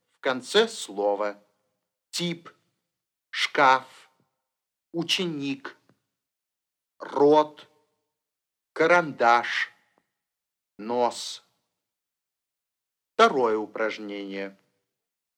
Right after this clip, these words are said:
Слушайте произношение глухих согласных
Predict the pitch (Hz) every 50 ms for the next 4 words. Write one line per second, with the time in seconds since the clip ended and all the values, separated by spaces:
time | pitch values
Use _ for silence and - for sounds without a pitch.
0 | _ _ _ _ _ _ _ _ _ _ _ _ _ - - - 170 190 233 240
1 | 220 - 214 202 196 - - 185 180 - 170 175 175 170 170 170 180 175 175 -
2 | - 185 170 151 143 127 123 117 117 110 101 - _ _ _ _ _ _ - -
3 | 127 147 170 165 - - 202 214 185 165 - - - 175 170 156 143 160 165 147
4 | 123 110 - - - 104 90 85